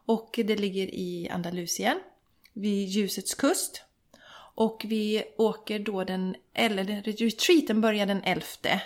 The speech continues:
april och varar till den fjortonde. Så det är en torsdag till en söndag. Och då kommer vi också bjuda på meditationer. Ni får lära er att meditera.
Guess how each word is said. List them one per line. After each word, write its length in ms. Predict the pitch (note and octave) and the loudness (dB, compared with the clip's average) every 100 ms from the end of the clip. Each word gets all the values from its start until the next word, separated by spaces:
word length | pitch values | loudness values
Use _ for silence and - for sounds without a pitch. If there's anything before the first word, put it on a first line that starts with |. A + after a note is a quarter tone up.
| - | -8
april 460 | G3 - - G#3 F#3+ | -8 -4 -4 -4 -2
och 60 | |
varar 200 | F3+ D3+ | 0 0
till 160 | - E3 | -2 -8
den 100 | D#3+ | -6
fjortonde. 600 | E3+ D3 - - G3 D#4+ - _ _ - _ | -6 -6 -8 0 2 2 -2 _ _ -20 _
Så 60 | G#3 | -8
det 60 | |
är 20 | |
en 80 | F#3 | -8
torsdag 300 | - F#3+ - | -6 -8 -8
till 180 | G3 G3+ | -8 -4
en 100 | G3+ | 0
söndag. 420 | - A3+ G#3+ C#4+ - - - - - - - | 4 4 6 4 2 -16 -20 -20 -20 -20 -2
Och 300 | - A#3+ - A#3 | 2 2 0 -2
då 160 | B3 | 0
kommer 280 | A#3+ B3 A3+ | 2 2 0
vi 120 | G#3+ | 2
också 240 | A3 A3 B3 | 0 -2 -4
bjuda 280 | B3 A#3 A3 | -2 0 -2
på 140 | G#3+ | -2
meditationer. 1120 | G#3 G3+ - G3+ - A#3 G#3+ G#3 G#3+ A#3 D#4+ D4 | -4 -4 -6 -8 0 0 2 2 4 4 2 -2
Ni 160 | A#3 G#3 | -4 -4
får 140 | G#3+ | 0
lära 280 | A3 G#3+ G3 | 4 4 2
er 60 | |
att 60 | F#3+ | 0
meditera. 840 | F#3+ F#3+ - A3+ G3 F#3+ G3 D4 | -2 -4 -2 0 2 4 6 4